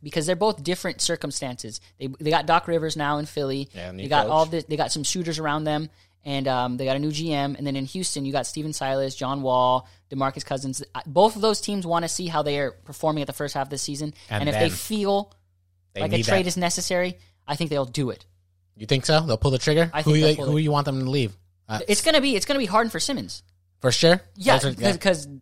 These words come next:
Speaker 1: that's, that's, like, really
Speaker 2: That's what everybody's been saying. That's the chatter, but I don't know. I don't
Speaker 1: Houston
Speaker 2: even feel
Speaker 1: is
Speaker 2: that
Speaker 1: gonna need a, s-, a piece in return, and yeah, they're gonna want James. I mean, they're gonna want Ben Simmons.
Speaker 2: I say fucking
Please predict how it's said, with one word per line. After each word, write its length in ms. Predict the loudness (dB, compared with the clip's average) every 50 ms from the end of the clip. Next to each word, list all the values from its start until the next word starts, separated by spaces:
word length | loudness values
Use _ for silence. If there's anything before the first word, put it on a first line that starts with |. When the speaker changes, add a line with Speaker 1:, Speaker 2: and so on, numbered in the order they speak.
| _ _ _ _ -2
Speaker 1:
that's, 280 | 0 0 0 0 -2 -6 -10 -14 -16 -8
that's, 260 | -6 -6 -4 -4 -2 -2
like, 180 | -2 -4 -4 -8 _ _ _ -20 -20 -20 -14 -2
really 260 | 0 2 2 4 2
Speaker 2:
That's 80 | 2 2
what 60 | 2
everybody's 240 | 2 2 0 -2 -4
been 80 | -4 -6
saying. 260 | -4 -2 -2 -2 -2
That's 160 | -2 -2 -2
the 60 | -2
chatter, 360 | -2 0 2 2 2 0 0 0
but 300 | 0 0 0 0 -2 -4 -10 -20 -20 _ _ _ _ _
I 120 | -8 -4
don't 120 | -4 -4 -2
know. 100 | -2 0
I 140 | 0 2 2
don't 100 | 4 4
Speaker 1:
Houston 160 | 6 6 4
Speaker 2:
even 100 | 4 6
feel 100 | 8 8 8
Speaker 1:
is 40 |
Speaker 2:
that 140 | 8 6 6
Speaker 1:
gonna 80 | 4 2 -2
need 360 | -2 -2 0 -2 -4 -4 -6 -6
a, 60 | -6 -4
s-, 220 | -4 -4 -6 -6 -8
a 60 | -12
piece 420 | -12 -10 -8 -6 -6 -6 -8 -8
in 120 | -8 -8 -8
return, 400 | -8 -8 -8 -8 -8 -8 -10 -12 -12
and 320 | -12 -12 -12 -12 -10 -10
yeah, 140 | -10 -8 -8
they're 100 | -8 -8
gonna 120 | -6 -8 -8
want 160 | -8 -10 -10
James. 180 | -14 -14 -16 -16 -14
I 80 | -12 -10
mean, 240 | -8 -8 -10 -10
they're 100 | -8 -6
gonna 120 | -4 -2 -2
want 120 | -4 -4
Ben 140 | -4 -6 -8
Simmons. 280 | -8 -10 -10 -12 -14 -16 _
Speaker 2:
I 180 | -2 -2 0
say 300 | 0 2 2 2 2 2 0
fucking 720 | 0 -2 -2 -2 -2 -6 -8 -8 -6 -8 -8 -10 -12